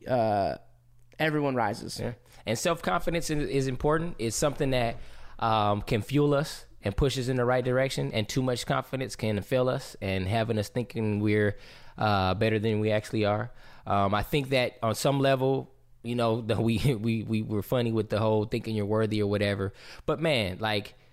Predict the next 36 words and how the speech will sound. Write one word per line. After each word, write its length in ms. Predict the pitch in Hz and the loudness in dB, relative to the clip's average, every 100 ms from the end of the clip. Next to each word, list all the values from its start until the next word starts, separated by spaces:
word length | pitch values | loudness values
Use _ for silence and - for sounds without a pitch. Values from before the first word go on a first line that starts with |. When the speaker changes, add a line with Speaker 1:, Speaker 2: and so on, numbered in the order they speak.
| - - - - - | -20 -20 -20 -20 -12
Speaker 2:
to 80 | - | -4
s-, 180 | 151 - - | -2 0 -2
to 120 | - | -2
some 280 | 147 - 196 | 0 2 2
extent, 460 | 196 - 156 135 - - - - | 0 -2 0 0 -2 -10 -18 -6
you 180 | 131 | -2
have 220 | 135 151 - | 0 0 0
to 80 | |
hold 280 | 123 147 135 | 0 2 2
your 80 | 117 | 0
head 180 | 117 120 | 0 0
up 140 | 113 | -2
high 280 | 113 107 104 | -2 0 0
and 220 | - 101 | -2 -2
believe 580 | 101 104 127 127 113 107 - - - | 0 2 2 4 2 0 -8 -20 -6
that 240 | 113 107 | 0 0
life 300 | 98 110 117 | 2 2 0
has 220 | - 104 104 | -2 -2 0
more 240 | 104 107 | 2 2
for 220 | - 110 | 0 0
you, 320 | 104 95 87 98 - - | 2 0 -4 -10 -20 -16
and 160 | - 101 | -4 -2
you 80 | 104 | -2
can't 320 | - 131 - | -2 -2 -2
settle 500 | - 131 110 101 98 - - | -4 0 2 2 -2 -6 -8
for 100 | 107 | -4
just 280 | 107 98 - - - - - _ | -2 -4 -6 -18 -20 -20 -20 _
taking 300 | - 156 123 117 | -2 0 2 2
leftovers 680 | 117 107 113 104 101 104 | 2 0 0 0 0 -2
and 160 | - 98 | -4 -6
taking 280 | - 120 117 | -2 0 0
a 40 | |
back 260 | 104 107 110 | 0 0 -2
seat 360 | - 101 95 - - - - | -6 -6 -6 -8 -20 -16 -6
and 260 | 101 95 | -2 -2
just, 240 | 101 98 | -2 -4